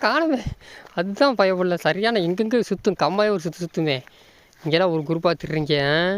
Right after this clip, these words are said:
இங்க தண்ணி குடிக்க போறியா ஸ்கைபால் மகளே? போய் தண்ணியை குடிச்சிட்டு வா. வீட்டு தண்ணியை குடி,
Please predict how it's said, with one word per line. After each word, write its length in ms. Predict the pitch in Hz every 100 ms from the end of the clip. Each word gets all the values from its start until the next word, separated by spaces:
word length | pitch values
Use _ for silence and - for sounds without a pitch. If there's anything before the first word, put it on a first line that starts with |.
| 202 -
இங்க 160 | 160 165
தண்ணி 200 | 156 196
குடிக்க 260 | 196 170 170
போறியா 160 | 185 175
ஸ்கைபால் 340 | - 185 202 180
மகளே? 220 | 185 175 131 -
போய் 160 | - 170
தண்ணியை 200 | 170 180
குடிச்சிட்டு 280 | 175 - 185
வா. 60 | 160
வீட்டு 240 | 147 160 180
தண்ணியை 260 | 185 180
குடி, 180 | 170 185